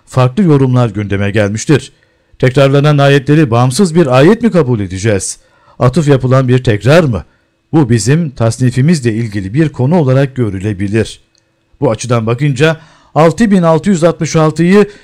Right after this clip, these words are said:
iki altmış altının arkası arkasına yazılı.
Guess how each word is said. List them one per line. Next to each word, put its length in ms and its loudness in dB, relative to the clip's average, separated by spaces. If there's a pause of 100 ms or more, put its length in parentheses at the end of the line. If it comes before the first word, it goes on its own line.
(180)
iki 460 0 (240)
altmış 360 -2
altının 580 4
arkası 640 0
arkasına 520 0
yazılı. 480 0